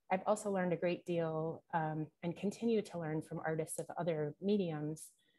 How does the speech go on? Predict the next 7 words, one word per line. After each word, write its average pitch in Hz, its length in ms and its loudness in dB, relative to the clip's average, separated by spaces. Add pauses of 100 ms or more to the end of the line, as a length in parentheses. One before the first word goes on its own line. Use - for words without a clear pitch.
(140)
historians 170 680 0
and 160 200 -4
friends, 151 380 -4
and 151 100 -2
again, 156 460 -4 (160)
kind 190 240 -2
strangers 160 560 0